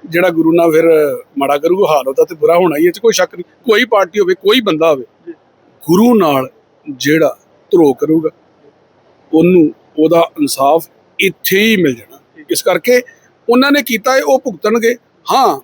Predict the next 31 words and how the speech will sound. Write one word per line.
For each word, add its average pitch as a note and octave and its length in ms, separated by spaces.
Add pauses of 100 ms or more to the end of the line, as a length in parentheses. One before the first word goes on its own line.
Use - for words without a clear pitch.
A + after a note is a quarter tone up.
(100)
ਮੈਂ C#3+ 240
ਚਾਹੁੰਦਾ G3 280
ਸਰ, G#3 120
ਰਵਾਇਤੀ E3+ 420
ਪਾਰਟੀਆਂ D#3 460
ਵੀ F#3 120
ਇੱਥੇ F3 220
ਰਹਿੰਦੀਆਂ, F#3+ 440 (420)
ਕਿਉਂਕਿ G3+ 240
ਰਵਾਇਤੀ E3 360
ਪਾਰਟੀਆਂ E3+ 400
ਰਹਿਣ F3 200
ਨਾਲ F3+ 140
ਜਿਹੜੀ E3+ 160
ਕਾਂਗਰਸ D3+ 460
ਆ, F3 60
ਉਹ A#3+ 220 (380)
ਅਸੀਂ E3+ 160
ਲੜਦੇ D#3+ 380
ਸਾਂ G3 140
ਸ਼ੁਰੂ E3+ 220
ਤੋਂ, E3+ 120
ਕਦੀ D#3+ 280
ਉਹ F3 160
ਆਉਂਦੇ D#3+ 200
ਸੀ, E3+ 120
ਕਦੀ D#3+ 280
ਆਉਂਦੇ, D3 200
ਕਦੀ D#3 220
ਆਉਂਦੇ D3 240
ਸਾਂ, E3 140